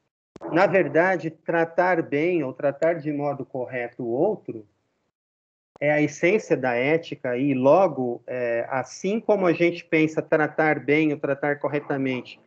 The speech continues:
determinado indivíduo, da mesma maneira, nós, então, devemos tratar, pensando ou deliberando, outros indivíduos. E aí entram os animais, e aí se entram os animais,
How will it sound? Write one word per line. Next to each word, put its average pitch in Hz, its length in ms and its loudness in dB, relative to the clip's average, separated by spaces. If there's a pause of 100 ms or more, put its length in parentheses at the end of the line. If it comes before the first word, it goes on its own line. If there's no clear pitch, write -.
(240)
determinado 127 1300 -2
indivíduo, 139 800 2 (560)
da 165 160 2
mesma 226 720 6
maneira, 196 600 -2
nós, 165 440 -2
então, 147 300 -4
devemos 170 440 2 (280)
tratar, 202 760 2 (1000)
pensando 185 800 2
ou 170 140 4
deliberando, 151 840 0 (640)
outros 269 460 6
indivíduos. 151 680 0
E 202 60 2
aí 254 240 6
entram 247 320 2
os 208 100 -4
animais, 185 640 0
e 185 140 0
aí 196 140 0
se - 200 -2
entram 202 280 0
os 170 100 0
animais, 185 680 2